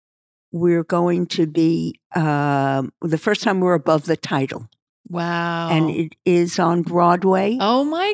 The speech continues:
Speaker 2: God, that's exciting.
Speaker 1: It is very exciting, and it is a very wonderful play called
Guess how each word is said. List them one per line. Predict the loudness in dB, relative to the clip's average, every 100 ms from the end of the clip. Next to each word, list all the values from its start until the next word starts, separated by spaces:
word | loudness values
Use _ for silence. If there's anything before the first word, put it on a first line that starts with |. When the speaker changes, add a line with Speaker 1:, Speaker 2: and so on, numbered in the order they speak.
| -2
Speaker 2:
God, | 0 2 2 2 2
that's | 2 0
exciting. | -2 -4 -6 -4 0 0 0 0 0 0 -4 -8 _ 2
Speaker 1:
It | 4 4 2
is | 2 2
very | -4 -14 0 2 4 2 0
exciting, | -2 -2 -2 -2 -2 -4 -4
and | -4 -2
it | -2 -2
is | -4 -4
a | -6 -6 -20 -8
very | 0 2 2 0 -2 -4
wonderful | -8 -4 -2 0 -2 -4 -4 -4
play | -4 -4 -2 -2
called | -4 -4 0 0 -2